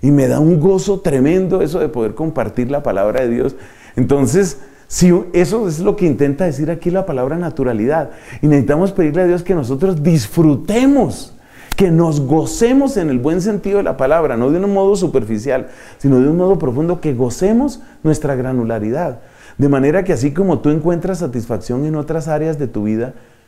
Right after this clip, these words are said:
siempre con, pues, con esfuerzo, ¿no? Porque la cosa no es fácil, pero que puedas encontrar también satisfacción y alegría en esa parte de tu compromiso cristiano.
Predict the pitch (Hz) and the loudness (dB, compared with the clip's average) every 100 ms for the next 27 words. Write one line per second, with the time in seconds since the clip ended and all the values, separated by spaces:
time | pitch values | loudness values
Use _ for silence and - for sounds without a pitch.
0 | _ _ - 131 127 156 156 135 95 - | _ _ -2 2 2 2 0 -2 -2 -4
1 | 85 98 87 80 175 202 107 87 117 82 | -4 -4 -6 0 0 0 -2 -2 -6 -8
2 | 78 78 - 127 139 147 107 127 - - | -8 -4 -4 -4 -4 -4 -4 -6 -10 -18
3 | - _ _ _ 131 120 113 - - 117 | -20 _ _ _ 0 2 0 -4 -8 -4
4 | 127 139 170 190 139 120 113 123 165 156 | 0 0 0 -2 -2 -4 -4 -6 -4 0
5 | 147 143 151 143 107 107 107 104 135 147 | 0 0 -4 -4 -4 -8 -8 -8 -6 -6
6 | 104 98 127 - 113 101 117 123 123 131 | -6 -4 -4 -4 -6 -6 -6 -8 -8 -6
7 | 127 117 101 - 90 87 117 117 95 - | -6 -6 -8 -8 -8 -8 -10 -10 -10 -4
8 | 76 71 | -4 -6